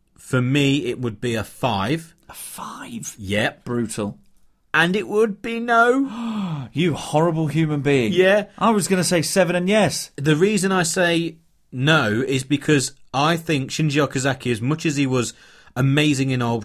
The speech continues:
Speaker 1: league-winning season, he was been, he was disappointing this season. He's still effective in a few games, but I think that's one. I, I know we need cover a centre half in other places, but I think that's the one position that would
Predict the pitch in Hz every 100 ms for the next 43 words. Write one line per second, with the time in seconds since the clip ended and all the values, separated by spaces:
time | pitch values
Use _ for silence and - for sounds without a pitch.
0 | - 139 127 113 117 110 104 147 135 107
1 | 98 - - _ _ - 107 147 131 135
2 | 127 127 143 131 110 160 - - 170 160
3 | 123 104 - 104 98 110 127 - - -
4 | 151 226 269 180 - 170 165 160 185 180
5 | 165 139 113 104 - - 156 110 - -
6 | - _ - 127 160 165 156 135 139 131
7 | - 127 170 165 - 127 - 135 139 160
8 | 117 104 95 - 98 95 - 107 95 87
9 | 107 101 104 101 98 98 104 - - -
10 | - 113 123 156 160 131 135 _ 110 127
11 | 135 - 120 113 139 143 123 131 127 98
12 | 92 101 _ _ - 98 120 123 135 120
13 | 117 113